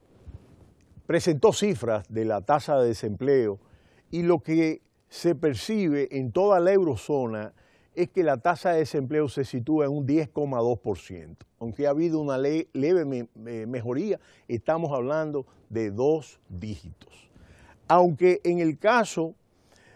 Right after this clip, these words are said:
de, en el conjunto de la Unión Europea, esto se sitúa en casi nueve por ciento,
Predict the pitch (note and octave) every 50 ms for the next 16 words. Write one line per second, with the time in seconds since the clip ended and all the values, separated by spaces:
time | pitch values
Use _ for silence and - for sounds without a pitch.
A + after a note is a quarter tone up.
0 | _ _ _ G2+ G2+ G#2 C#3 D#3+ E3+ F3 F3 F3+ F3+ F3 - - _ _ _ _
1 | _ _ _ _ _ _ _ _ - - - D#3+ E3 E3+ E3 D#3+ B2+ - D#3 D3+
2 | C#3+ C3 B2+ G2+ - G3 B3+ C#4 A3+ F3 - D3+ C3 B2 B2 A#2 A2+ A2 G#2+ A#2
3 | C3 D3+ F3 F#3+ F#3+ F#3 D#3+ C#3 B2+ A#2 G#2+ - A#2 A2+ A2 A2 A2+ G2+ - -
4 | C#3 C3+ - D#3 C3 - D3+ C3 - C3+ A#2+ - - C3+ C3 C3 B2+ C3 B2+ -
5 | - B2+ A2+ G#2 - B2+ B2 - - C3 A#2 B2 C3 C3+ C3 G#2+ A2 G2+ - -
6 | - F3+ F3+ C3+ F#2+ - G2+